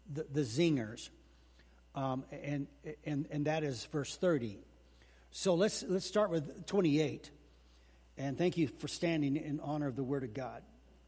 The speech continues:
We'll start with twenty-eight and go to thirty, Matthew chapter eleven. These are the very words of Jesus. If you have a red letter edition,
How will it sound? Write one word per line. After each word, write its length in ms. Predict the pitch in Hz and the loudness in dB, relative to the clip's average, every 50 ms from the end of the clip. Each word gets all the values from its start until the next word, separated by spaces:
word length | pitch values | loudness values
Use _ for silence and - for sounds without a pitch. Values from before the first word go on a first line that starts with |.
| - _ _ _ _ _ - - - | -20 _ _ _ _ _ -18 -12 -8
We'll 120 | 139 135 | -8 -4
start 220 | - - 180 180 | 2 4 4 4
with 120 | 151 147 - | 4 0 -2
twenty-eight 400 | - 165 160 156 147 147 147 135 | 0 2 2 4 4 4 2 0
and 80 | 135 | 0
go 100 | 135 143 | -2 -2
to 120 | 131 127 120 | -2 -2 -2
thirty, 420 | 110 135 131 135 117 120 127 - - - - - - - - - - - | -2 -2 -2 -2 -4 -6 -8 -10 -12 -20 -20 -20 -20 -20 -20 -20 -12 -6
Matthew 320 | 131 135 139 135 - 143 131 | -4 -2 -2 -2 -4 -6 -6
chapter 360 | - - - - - - 120 | -2 -2 -4 -4 -4 -8 -10
eleven. 380 | 113 120 64 64 - - 123 120 - _ _ _ _ _ _ _ _ _ _ _ _ - - - - - - | -8 -8 -10 -12 -12 -14 -16 -18 -20 _ _ _ _ _ _ _ _ _ _ _ _ -20 -20 -20 -18 -2 4
These 280 | 131 214 226 185 - | 6 6 6 6 4
are 40 | 180 | 2
the 100 | 156 160 | 2 2
very 320 | 127 147 196 208 180 151 | 4 4 4 6 6 4
words 260 | 139 156 175 165 - 156 | 4 4 2 2 2 0
of 100 | 131 110 | -2 0
Jesus. 520 | - 175 180 170 131 123 139 - - - - - - - - | 0 0 2 2 0 -2 -4 -6 -8 -12 -16 -20 -20 -12 -8
If 120 | 143 123 156 | -4 0 2
you 100 | 170 165 | 4 4
have 100 | 160 143 | 4 2
a 60 | 135 | 2
red 300 | 127 156 175 170 151 135 | 4 4 4 4 4 2
letter 320 | 139 170 185 180 165 165 | 2 2 4 2 2 0
edition, 680 | - 151 139 117 143 185 175 - - 117 107 113 131 | -2 -4 -2 0 2 0 0 0 -4 -6 -6 -6 -8